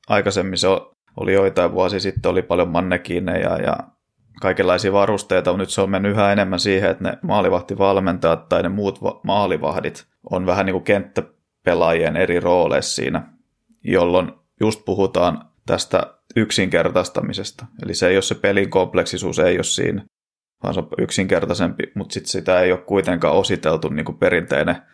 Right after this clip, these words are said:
vaikka italialainen maalivahtivalmennus, jos, joka ottaa kantaa jokaisen niveleasentoon about, ja sit, sit ruvetaan,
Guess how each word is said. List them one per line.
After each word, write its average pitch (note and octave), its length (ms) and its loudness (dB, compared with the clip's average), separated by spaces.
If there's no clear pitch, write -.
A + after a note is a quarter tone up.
vaikka - 320 -2
italialainen E2+ 680 0
maalivahtivalmennus, E2 1000 0
jos, - 280 -6
joka - 260 0
ottaa - 320 0
kantaa E2 440 0
jokaisen - 400 0
niveleasentoon E2+ 960 0
about, - 480 -2
ja - 60 -8
sit, - 340 -10
sit - 200 -4
ruvetaan, D#2+ 580 0